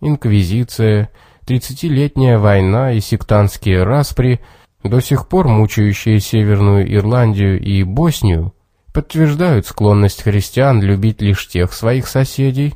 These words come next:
кто разделяет их убеждения. Христианство не слишком-то снизило этнические и национальные конфликты. Если уж на то пошло, оно, наоборот, разожгло их.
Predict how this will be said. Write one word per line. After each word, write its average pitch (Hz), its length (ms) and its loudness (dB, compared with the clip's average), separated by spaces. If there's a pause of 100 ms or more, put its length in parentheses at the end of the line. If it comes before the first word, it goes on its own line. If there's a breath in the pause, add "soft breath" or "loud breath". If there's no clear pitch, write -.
(120)
кто 113 360 0
разделяет 92 680 0
их 110 160 -2
убеждения. 143 840 0 (1120)
Христианство 170 800 -2
не 170 160 2
слишком-то 165 600 0
снизило 107 540 2
этнические 131 720 -2
и 123 160 -4
национальные 107 800 2
конфликты. 110 800 0 (520)
Если 120 360 0
уж 113 180 0
на 107 160 2
то 113 160 2
пошло, 107 520 2
оно, 110 260 4
наоборот, 117 640 2
разожгло 101 680 2
их. 82 300 -4